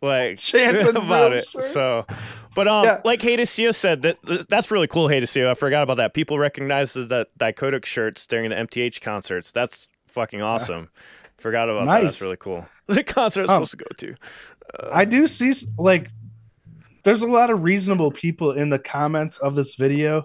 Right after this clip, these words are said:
Speaker 2: and I totally see where they're coming from. Like, if it was ripping off the band, the one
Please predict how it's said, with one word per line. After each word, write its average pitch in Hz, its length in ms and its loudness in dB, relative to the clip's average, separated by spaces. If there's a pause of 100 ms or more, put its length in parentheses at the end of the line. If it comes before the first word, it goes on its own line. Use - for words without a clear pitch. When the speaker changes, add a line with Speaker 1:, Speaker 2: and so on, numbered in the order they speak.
(240)
Speaker 2:
and 131 100 -4
I 151 120 2
totally 196 400 0
see 160 200 -4
where 160 140 2
they're 143 140 -2
coming 151 340 -4
from. 160 400 -6 (600)
Like, 135 260 0 (400)
if 151 160 -4
it 180 100 2
was 156 460 0
ripping 143 380 -2
off 139 180 -2
the 139 80 -6
band, 123 360 -4 (380)
the 139 460 2 (560)
one 165 600 -2